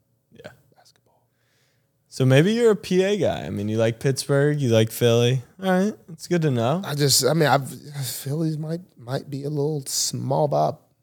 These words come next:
Speaker 1: Okay.
Speaker 2: Small vibe.
Speaker 1: You're not playing week one. T B D, we don't know. No
Speaker 2: <laughs> I hope
Speaker 1: comment.
Speaker 2: so.
Speaker 1: No comment.
Speaker 2: I hope so.
Speaker 1: What is, what is the weirdest pregame routine in the Ravens locker room?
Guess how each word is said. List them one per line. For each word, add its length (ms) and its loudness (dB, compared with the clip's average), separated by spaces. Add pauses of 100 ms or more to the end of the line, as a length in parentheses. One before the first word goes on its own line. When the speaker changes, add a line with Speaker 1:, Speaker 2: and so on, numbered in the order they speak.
(340)
Speaker 1:
Okay. 260 -10
Speaker 2:
Small 140 -14
vibe. 200 -18 (640)
Speaker 1:
You're 140 4
not 220 6
playing 320 4
week 220 -2
one. 380 -4 (680)
T 220 10
B 200 10
D, 400 8 (100)
we 140 -2
don't 220 4
know. 280 -2 (560)
No 140 0
Speaker 2:
<laughs> 0 -
I 40 8
hope 80 0
Speaker 1:
comment. 460 4
Speaker 2:
so. 280 -8 (100)
Speaker 1:
No 220 0
comment. 600 2 (160)
Speaker 2:
I 100 -4
hope 260 -2
so. 260 -4 (580)
Speaker 1:
What 200 6
is, 320 4
what 240 6
is 160 0
the 80 4
weirdest 500 4
pregame 400 -2
routine 540 -4
in 180 -6
the 80 -4
Ravens 420 -6
locker 340 -10
room? 200 -20